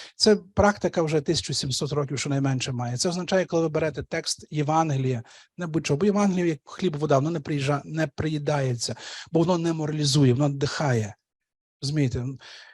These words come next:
Тому ви берете текст, читаєте його, зупиняється на одній фразі чи реченні, одне трошки.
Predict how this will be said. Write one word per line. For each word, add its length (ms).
Тому 360
ви 120
берете 340
текст, 500
читаєте 560
його, 340
зупиняється 600
на 40
одній 220
фразі 480
чи 140
реченні, 400
одне 420
трошки. 280